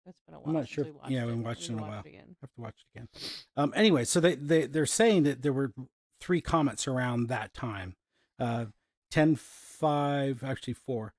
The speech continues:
Speaker 2: Ten five and four B C, and then there was another one i-, in ten, um, A D.
Speaker 1: That's too late.
Speaker 2: Right, and that's what they, they point out. That one was too late. But there was one in four B C.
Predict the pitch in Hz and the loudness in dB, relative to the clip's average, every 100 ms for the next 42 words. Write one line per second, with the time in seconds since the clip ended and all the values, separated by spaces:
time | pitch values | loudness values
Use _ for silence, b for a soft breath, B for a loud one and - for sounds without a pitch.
0 | _ _ _ _ _ - 170 160 170 151 | _ _ _ _ _ -6 -4 0 2 2
1 | 143 131 - 151 143 127 135 117 - 139 | 2 0 0 0 0 0 -2 -2 -2 -2
2 | 127 127 120 131 127 123 123 110 131 139 | -2 -2 -2 0 2 0 0 -2 -2 0
3 | 139 123 123 123 120 117 95 _ _ _ | -2 -2 -2 -2 -2 -2 -6 _ _ _
4 | _ _ _ _ _ _ _ _ _ _ | _ _ _ _ _ _ _ _ _ _
5 | _ - 131 117 127 - 143 120 107 101 | _ -4 -4 -2 -2 -2 -2 -2 -2 -6
6 | - _ _ 113 98 98 101 - _ _ | -10 _ _ -8 -8 -8 -10 -14 _ _
7 | _ _ _ _ 113 104 107 90 _ 196 | _ _ _ _ -12 -10 -12 -12 _ -20
8 | 190 _ 190 180 170 - _ _ 123 107 | -20 _ -16 -16 -16 -20 _ _ -6 -2
9 | 113 139 - 147 139 135 131 - 175 127 | 0 0 0 0 -2 -2 -4 0 0 0
10 | 120 131 139 139 - - 131 123 107 _ | -2 -4 -2 -2 -4 -4 -2 -2 -6 _
11 | _ - 156 151 135 196 160 123 - 156 | _ -2 4 4 6 6 6 4 2 2
12 | 131 127 - 156 117 110 | 2 0 -2 -4 -6 -8